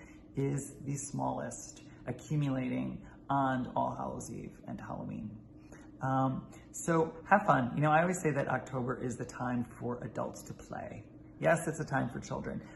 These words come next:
but it is a time for adults as well. So go into your childlike self, have an amazing time, you know, enjoy all of the Halloween festivities, dress up. It's, it's, it's a playpen, and I want you to play.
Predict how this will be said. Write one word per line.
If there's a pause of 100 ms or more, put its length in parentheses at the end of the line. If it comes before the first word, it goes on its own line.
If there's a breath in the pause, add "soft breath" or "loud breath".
(200 loud breath)
but
it
is
a
time
for
adults
as
well. (220 loud breath)
So (680)
go
into
your
childlike
self, (360 loud breath)
have
an
amazing
time, (520 loud breath)
you
know, (560)
enjoy
all
of
the
Halloween
festivities,
dress
up.
It's, (240)
it's, (120)
it's
a
playpen, (120)
and
I
want
you
to
play.